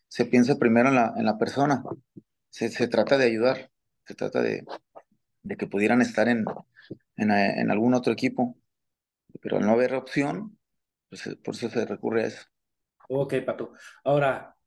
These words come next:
Speaker 2: vámonos, este, ya mucho más para acá, Pato. Eh,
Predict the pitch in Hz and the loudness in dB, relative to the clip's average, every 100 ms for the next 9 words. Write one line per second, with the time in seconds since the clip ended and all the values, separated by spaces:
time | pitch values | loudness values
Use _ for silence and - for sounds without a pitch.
0 | - 151 175 170 147 135 139 127 135 139 | -2 0 2 0 -2 -6 -4 0 0 2
1 | 147 135 - _ _ _ _ _ _ _ | 0 -4 -8 _ _ _ _ _ _ _
2 | _ _ 151 135 135 131 123 131 139 - | _ _ -6 -4 -4 -6 -6 -4 -4 -2
3 | 147 131 139 135 143 135 143 147 - _ | -2 0 -2 -2 -4 -4 -6 -6 -10 _
4 | _ _ _ _ _ 135 127 127 120 110 | _ _ _ _ _ -2 0 -2 -4 -6
5 | - | -12